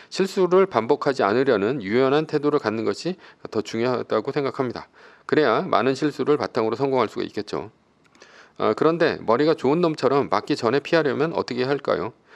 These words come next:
책을 읽으면 됩니다. 왜냐하면 남의 실수를 바탕으로 앞-, 앞으로 겪어-, 겪게 될 나의 실수를 책을 통해 미리 간접 경험할 수 있기 때문입니다. 운이 좋으면 책을 통해 저자의 실수를 통한,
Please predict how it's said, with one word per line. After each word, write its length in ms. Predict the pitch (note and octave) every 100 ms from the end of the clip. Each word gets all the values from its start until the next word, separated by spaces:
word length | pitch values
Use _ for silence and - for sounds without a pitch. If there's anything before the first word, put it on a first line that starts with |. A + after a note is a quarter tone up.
| - _
책을 280 | - F3 F#3
읽으면 340 | D#3+ C3+ D#3 C3+
됩니다. 400 | G2 F#2+ F2 - -
왜냐하면 500 | B2 D3 C3 C3+ F#2
남의 240 | G2+ B2+
실수를 340 | D#3 D3 C#3+
바탕으로 520 | A#2+ G2+ C3+ G#2 F#2+ -
앞-, 240 | F#2+ - -
앞으로 380 | D#2+ G2 - C3
겪어-, 340 | C3 G#2+ A2+ A2 -
겪게 340 | - G3+ - B2
될 260 | G2 C3 F3 - - -
나의 220 | G#2 A2+ C3+
실수를 540 | F3 D3+ C3+ C3+ E2 - -
책을 280 | - E3+ F#3+
통해 300 | D#3+ A#2+ B2+
미리 260 | G2+ A2 B2
간접 320 | A2+ A2 A#2+
경험할 400 | A2+ A2+ A#2 A2
수 120 | -
있기 160 | B2 -
때문입니다. 540 | D3+ C3 F2+ D2+ E2 _ - _
운이 220 | A#2 F3+
좋으면 500 | D#3 C3 A#2 D3 F2
책을 260 | - D#3 E3
통해 260 | - A2+ A#2+
저자의 340 | G2+ A2+ A#2
실수를 400 | C3 C#3 B2+ B2
통한, 340 | - A2+ B2+